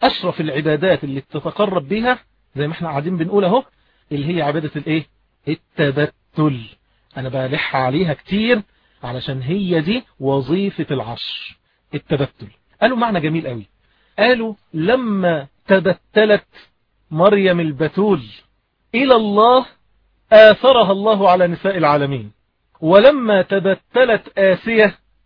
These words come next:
امرأة فرعون وتركت الجاه والملك آثرها الله، الله عمن سواه". فطبعا فرق كبير ما بين إنك تنقطع لله وما بين إنك تنقطع للدنيا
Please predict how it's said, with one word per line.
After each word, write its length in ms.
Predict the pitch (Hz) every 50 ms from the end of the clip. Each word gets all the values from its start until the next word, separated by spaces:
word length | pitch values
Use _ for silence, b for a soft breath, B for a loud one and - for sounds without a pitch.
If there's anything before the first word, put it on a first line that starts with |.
| _ - 170
امرأة 260 | 156 170 190 214 190
فرعون 560 | - - 180 170 151 160 185 185 170 147 131 - _ _ _ _ _ _ _ _ _ _ -
وتركت 680 | 156 160 180 190 - 262 262 254 196 - 202 175 - 190
الجاه 600 | 180 175 156 143 196 220 226 214 185 160 - -
والملك 800 | 160 185 196 190 190 190 202 247 277 254 - _ - - - _ _ _ _ _ _ _ _ _ _ _ _ -
آثرها 560 | 202 214 208 196 - - 254 262 240 208 170 175
الله، 400 | 180 180 190 220 233 226 214 196 165 165 170
الله 640 | 165 160 165 170 185 196 196 190 160 165 160 156
عمن 460 | 147 170 196 185 175 165 160 165 156 143
سواه". 460 | - - 151 147 139 135 127 123 110 - _ _ _ _ _ _ _ _ _
فطبعا 600 | - 147 139 - 180 165 156 147 147 139 127 120 123 _ _ _ _ _ _ -
فرق 220 | 170 170 170 170
كبير 960 | - 147 123 - 120 107 147 165 185 190 196 196 190 185 180 180 175 165 165 147 143 147 _ _ _ _ -
ما 100 | 143 131
بين 240 | 127 160 165 160 165 -
إنك 420 | 170 165 151 139 135 131 _ - -
تنقطع 560 | - 139 135 131 - - 180 175 - 156 131
لله 460 | 131 127 131 123 123 135 139 135 131 127 - _ _ _ _ _ -
وما 180 | 160 127 127 127
بين 420 | 123 143 147 147 139 127 123 135 _ - -
إنك 300 | 156 156 147 139 123 -
تنقطع 680 | - - 131 120 117 - - - 156 - - 139 123 117
للدنيا 680 | 120 120 107 104 98 131 135 131 131 123 120 120 117